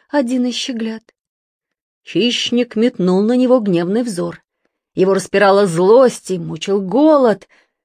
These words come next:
Дрожа от страха, два щеглёнка прижались друг к другу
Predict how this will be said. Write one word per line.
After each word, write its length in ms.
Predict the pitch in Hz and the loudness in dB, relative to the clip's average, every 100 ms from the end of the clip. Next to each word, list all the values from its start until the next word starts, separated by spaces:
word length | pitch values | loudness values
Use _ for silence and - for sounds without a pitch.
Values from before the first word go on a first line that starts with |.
| _ _ _ _ | _ _ _ _
Дрожа 560 | - 233 240 233 262 277 | -16 -12 -8 -6 -4 -4
от 240 | - 226 | -6 -10
страха, 720 | - - 254 262 262 - 240 226 - _ | -12 -8 -4 -2 -2 -4 -6 -8 -14 _
два 320 | 190 220 269 | -6 0 0
щеглёнка 680 | 262 - 254 254 294 269 269 | 0 -2 -2 0 2 0 0
прижались 720 | 262 247 269 269 320 302 262 233 | -2 -2 -4 0 2 4 2 -2
друг 220 | 262 240 | -2 0
к 40 | |
другу 400 | 254 330 262 277 | 2 4 2 -2